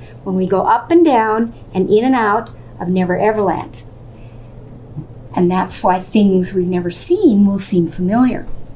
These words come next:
because the psychic being is immortal and remembers infinity. Okay, so in summary, we've talked about the vertical axis of consciousness, where we can move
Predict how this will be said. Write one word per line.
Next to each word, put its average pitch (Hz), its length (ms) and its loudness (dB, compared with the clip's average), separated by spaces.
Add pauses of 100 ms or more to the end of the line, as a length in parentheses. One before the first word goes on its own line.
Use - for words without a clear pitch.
(240)
because 254 720 -2 (420)
the 156 80 -8
psychic 202 460 -2
being 196 200 -2
is 170 140 0
immortal 180 600 0 (120)
and 170 140 -8
remembers 180 500 -2
infinity. 170 680 -2 (1200)
Okay, 233 380 0
so 208 240 2
in 220 80 2
summary, 359 500 0 (600)
we've - 120 -6
talked 294 300 0
about 269 320 0
the 190 80 -4
vertical 277 680 2
axis 285 520 2
of 311 120 -2
consciousness, 277 920 0 (300)
where 220 340 4
we 220 120 0
can 220 240 4
move 240 400 2